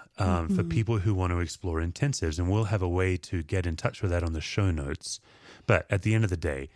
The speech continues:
Speaker 1: you can go to capable life dot me. You can go to Lisa's website, my pathways counseling dot com. But you don't have to remember that 'cause there'll be a link in the show notes.
Speaker 2: Mm-hmm.
Speaker 1: And if you want to explore an intensive, obviously it's a, it's no small thing. You can submit a, a form,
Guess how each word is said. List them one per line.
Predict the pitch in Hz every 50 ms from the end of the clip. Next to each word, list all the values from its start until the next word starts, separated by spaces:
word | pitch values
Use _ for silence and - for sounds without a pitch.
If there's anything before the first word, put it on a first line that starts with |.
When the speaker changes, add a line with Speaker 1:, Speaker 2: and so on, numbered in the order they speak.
| _ _ _
Speaker 1:
you | - 113
can | 104 101
go | 92 78
to | 82
capable | - - 101 90 - 85 78 82
life | 80 76 76 -
dot | - 76 78 85
me. | 82 85 95 101 127 170 180 _ _ _ _ _ _ _ _ _ _
You | 104 95
can | 101
go | 92 95 85
to | 82 73
Lisa's | 78 82 87 98 - - 117 104 104
website, | 113 117 110 - - 127 123 123 107
my | 107 98 98 101
pathways | 98 - - 101 95 90 - 92 85 82
counseling | - - - 87 82 - - 92 87 82
dot | 87 85 - -
com. | - - - 98 78 69 69 69
But | - 110
you | 117 104
don't | 120 123 107
have | 117 113 -
to | - 101
remember | 92 92 92 90 98 107 107 90 82
that | 76 78 78 78 -
'cause | - 90 80
there'll | 92 85
be | 80 85 82
a | 80
link | 78 85 87 82 -
in | 87 78
the | 73 73
show | - - - 85 82
notes. | 80 80 80 - - - - - - - - - -
Speaker 2:
Mm-hmm. | 196 185 - -
Speaker 1:
And | 110 113 107
if | 104 -
you | 113 104 101
want | 117 139 147
to | 139
explore | 120 104 - - - - - 110 123 143
an | 139 113
intensive, | 87 78 76 - - 76 - - - - - - -
obviously | 120 123 131 123 - - 117 107
it's | 98 - -
a, | 101 90 - - - - - - - - -
it's | - 104 - - - - -
no | 107 117 120
small | 120 - - 123 110 101
thing. | - - 123 139 120 80 71 69 71 - - - - - - - - _
You | - 117 110
can | - 117 98
submit | - - 104 87 92 95 90 - -
a, | - 90 82 80 76 73 71 - - -
a | - 78
form, | - - - 120 117 110 107 107 101